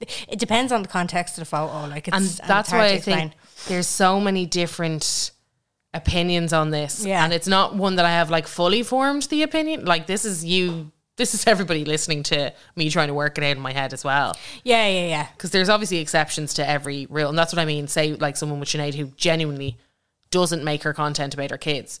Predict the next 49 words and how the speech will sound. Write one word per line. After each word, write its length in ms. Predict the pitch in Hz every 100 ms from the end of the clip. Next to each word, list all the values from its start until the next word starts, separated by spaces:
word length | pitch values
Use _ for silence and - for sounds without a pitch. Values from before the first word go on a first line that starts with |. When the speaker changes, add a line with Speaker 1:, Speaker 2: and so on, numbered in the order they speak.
| _
Speaker 1:
Yeah. 200 | 196 190
Speaker 2:
People 140 | 160 139
know 200 | 147 240
she's 220 | 196 147
a 20 |
mum. 300 | 139 147 247 - _ _ _ _
She 160 | - 160
talks 260 | 175 175 -
about 180 | 170
things 220 | 175 165 156
that 80 |
are 40 | 143
helpful 380 | 160 202 - 208
for 160 | 202
mums. 500 | 196 185 196 196 - - _ _ _ _
Beauty 300 | 202 214 214
is 80 | 196
her 80 |
thing 260 | 180 180 175
as 100 | 156
well. 280 | 175 175 170
All 180 | 190 190
that 140 | 175
other 160 | 175 170
kind 180 | 165
of 60 | 156
crack. 340 | 170 156 151
But, 120 | - 165
like, 160 | 151
if 80 | 160
you're 100 | 170
gonna 180 | 170 185
be 340 | 180 175 170 - _ _ _ _
a 60 | 160
mummy 280 | 165 165 156
blogger, 480 | 156 151 147 147 143 _ _ _ _ _ _ _ _ _ _
Speaker 1:
Yeah, 200 | - 226
y-, 80 | 208
Speaker 2:
you 160 | 185 175
Speaker 1:
yeah, 480 | 180 190 165 190 190 190
Speaker 2:
know, 80 | 180
Speaker 1:
you 120 | 170
Speaker 2:
it's 100 | 165
Speaker 1:
need 60 | 175
Speaker 2:
like 160 | 165
Speaker 1:
to 40 | 160
show 160 | 160
the 120 | 156 156
kids. 260 | 170 160